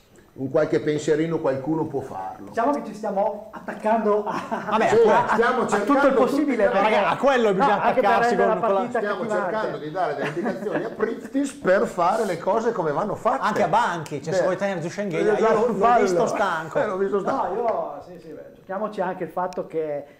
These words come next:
Speaker 2: giochiamoci, abbiamo detto la festa del tricolore, giochiamoci anche il Palasport, cioè questi passano dall'arena di Belgrado, vanno a Berlino, dopo
Speaker 1: No, c'è da
Speaker 2: vengono,
Speaker 1: sperare che
Speaker 2: vengono
Speaker 1: sia
Speaker 2: in
Speaker 1: una gran,
Speaker 2: Biaguasco.
Speaker 1: una gran bella partita,
Speaker 2: Oh.
Speaker 1: c'hai il tutto esaurito,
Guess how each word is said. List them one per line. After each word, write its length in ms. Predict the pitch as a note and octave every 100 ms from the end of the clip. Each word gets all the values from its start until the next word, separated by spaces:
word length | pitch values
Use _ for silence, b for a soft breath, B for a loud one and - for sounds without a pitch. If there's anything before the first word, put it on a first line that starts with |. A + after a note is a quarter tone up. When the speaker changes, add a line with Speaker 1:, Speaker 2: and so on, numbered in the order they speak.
| B
Speaker 2:
giochiamoci, 560 | - D3 A#3 B3 G3+ D#3+ G3 G3+
abbiamo 240 | E3+ F#3+
detto 180 | F#3+ G3
la 80 | F#3+
festa 200 | G3 G3
del 80 | G3
tricolore, 460 | F#3 F#3+ F#3+ F3 E3+
giochiamoci 420 | D#3+ G#3 A#3 A3
anche 160 | F#3+
il 40 | D#3+
Palasport, 600 | G3+ G#3+ - E3 D#3 D#3
cioè 100 | E3+
questi 240 | G#3 G#3+
passano 560 | - F#3 E3 F#3 E3+ D#3+ D4+ B
dall'arena 480 | - E3+ F#3+ A3+ A3+
di 80 | F#3+
Belgrado, 640 | F#3+ F3 G3+ A3 A#3+ A#3
vanno 220 | G3 F#3
a 20 |
Berlino, 640 | F#3+ F#3+ F#3+ A3 A3 C#4+ F#3+
dopo 220 | G3 G3+
Speaker 1:
No, 60 | F3+
c'è 60 |
da 60 | F#3
Speaker 2:
vengono, 100 | -
Speaker 1:
sperare 320 | - A2+ A#2+ C3
che 40 |
Speaker 2:
vengono 140 | G#3 G#3+
Speaker 1:
sia 60 | G3+
Speaker 2:
in 60 |
Speaker 1:
una 80 | A#3+
gran, 300 | G#3 G3 A3+
Speaker 2:
Biaguasco. 320 | - G#3 D#3+
Speaker 1:
una 140 | B2 A#2
gran 280 | B2 C3 C3
bella 200 | C3 B2+
partita, 520 | C3+ A2+ C3+ A#2+ A2+
Speaker 2:
Oh. 40 | G2+
Speaker 1:
c'hai 160 | A2+
il 80 | A2+
tutto 200 | C3+ A2+
esaurito, 880 | A2+ B2 B2+ B2 B2+ B2 B2+ A#2+ -